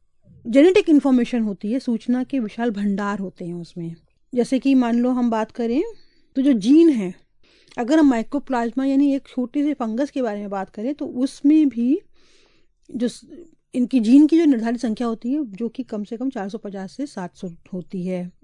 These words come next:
मधु-, अगर मक्खी फल, जो drosophila है, जो fruit fly है, उसमें ये तेरह हज़ार होती है। अगर हम चावल की variety की बात करते हैं, Oryza sativa क्योंकि इसका botanical name है, उसमें भी करीबन बत्तीस हज़ार से पाँच,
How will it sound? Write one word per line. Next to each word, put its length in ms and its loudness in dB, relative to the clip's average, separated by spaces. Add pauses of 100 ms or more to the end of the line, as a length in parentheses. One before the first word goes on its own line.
(120)
मधु-, 380 2
अगर 240 -2
मक्खी 400 -4
फल, 260 -4
जो 360 -2
drosophila 560 -2
है, 160 -4
जो 80 -4
fruit 260 -2
fly 300 -4
है, 260 -6 (420)
उसमें 640 2 (460)
ये 200 2
तेरह 340 0
हज़ार 260 -4
होती 300 -8
है। 140 -4
अगर 260 -6
हम 120 0
चावल 460 0
की 180 -2
variety 380 -6
की 100 -6
बात 240 -10
करते 320 -14
हैं, 160 -6 (500)
Oryza 380 0
sativa 380 -6
क्योंकि 320 -4
इसका 280 -12
botanical 420 -8
name 220 -4
है, 220 -6 (720)
उसमें 840 0
भी 300 4
करीबन 300 0
बत्तीस 320 -2
हज़ार 200 -2
से 120 -6
पाँच, 260 -8